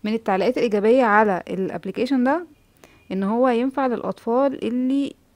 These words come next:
مش لغتهم الأم العربي، أو اللي عايشين برا واللي حواليهم كلهم بيتكلموا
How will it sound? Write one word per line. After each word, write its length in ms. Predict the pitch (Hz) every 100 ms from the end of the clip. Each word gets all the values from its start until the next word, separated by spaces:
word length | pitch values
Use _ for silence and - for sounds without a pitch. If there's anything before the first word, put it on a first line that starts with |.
| _ _ -
مش 160 | 180 208
لغتهم 380 | 202 247 269
الأم 300 | 220 - 254
العربي، 400 | 220 175 170 165 - -
أو 300 | 220 269 277
اللي 180 | 196 185
عايشين 340 | 180 208 247
برا 460 | 220 262 277 277 277
واللي 320 | 202 190 196
حواليهم 380 | 190 190 220 254
كلهم 220 | 220 240
بيتكلموا 540 | 226 208 190 233 254